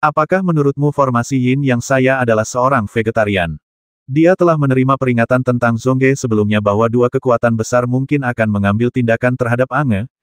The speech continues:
jadi dia telah membuat persiapan beberapa waktu yang lalu dan mengatur yang tua, lemah, sakit dan cacat, meninggalkan semuanya. "Jika itu masalahnya, jangan salahkan kami karena bersikap kasar." Sebuah teriakan keluar dari mulut Kaisar Feng Ying.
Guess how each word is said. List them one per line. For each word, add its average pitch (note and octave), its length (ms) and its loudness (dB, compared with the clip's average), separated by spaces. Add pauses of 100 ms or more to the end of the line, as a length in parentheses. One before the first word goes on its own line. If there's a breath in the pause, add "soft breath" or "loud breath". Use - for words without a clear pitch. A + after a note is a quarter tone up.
(100)
jadi B2+ 320 0
dia B2+ 160 0
telah G#2 160 0
membuat G2+ 400 0
persiapan A2+ 480 -2
beberapa A2+ 320 0
waktu C3 480 0
yang A#2 160 2
lalu A#2 320 2
dan B2+ 160 2
mengatur C3 400 0
yang B2 240 0
tua, G#2+ 320 0 (160)
lemah, A#2 560 -2
sakit C#3 480 -4
dan G#2 240 0
cacat, A2 320 0 (240)
meninggalkan C3 640 0
semuanya. F#2 640 -2 (720)
"Jika C#3+ 320 2
itu E3 240 2
masalahnya, C3+ 720 0 (240)
jangan C3+ 320 2
salahkan C3+ 400 0
kami B2+ 320 -2
karena B2+ 320 0
bersikap A#2 480 -2
kasar." F#2 480 -4 (320)
Sebuah D#3 480 2
teriakan D3+ 480 0
keluar B2+ 320 2
dari A#2 240 0
mulut C#3 240 0
Kaisar C3+ 480 -2
Feng G2 240 -2
Ying. E2 240 -6